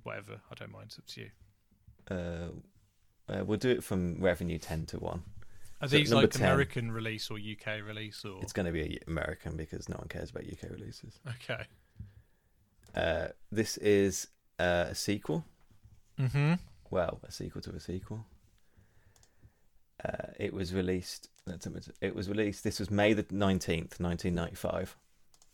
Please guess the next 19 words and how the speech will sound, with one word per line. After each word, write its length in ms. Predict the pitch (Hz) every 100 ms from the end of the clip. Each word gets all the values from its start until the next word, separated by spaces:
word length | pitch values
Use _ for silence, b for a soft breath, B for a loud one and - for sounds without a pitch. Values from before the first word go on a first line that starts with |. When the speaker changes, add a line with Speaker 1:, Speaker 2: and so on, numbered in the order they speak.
| - -
Speaker 1:
Yeah. 240 | 127 110 113 - - - - - _ _
Speaker 2:
Uh, 200 | 87 87
it 80 | -
stars 360 | - - 87 85
a 20 |
huge 420 | 85 - 120 113
movie 220 | 101 92 85
star, 300 | - 90 87
probably 320 | 110 90 101
maybe 380 | 98 92 90 85 _ - - - - - - _ _ _ _ _ -
one 280 | - 87 98
of 120 | 120 113
the 80 |
big 360 | 117 127 123 123
five 480 | - 117 127 135 135
in 100 | 131
the 80 | 131
nineties, 520 | 135 131 - 143 -
really. 320 | 143 143